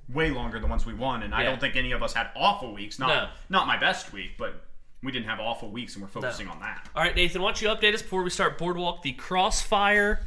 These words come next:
Speaker 2: update through six weeks, basically five 'cause we skipped Vegas.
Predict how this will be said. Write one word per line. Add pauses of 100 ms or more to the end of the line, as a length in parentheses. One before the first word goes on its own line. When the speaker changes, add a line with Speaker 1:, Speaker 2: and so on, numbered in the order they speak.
(380)
Speaker 2:
update
through
six
weeks,
basically
five
'cause
we
skipped
Vegas.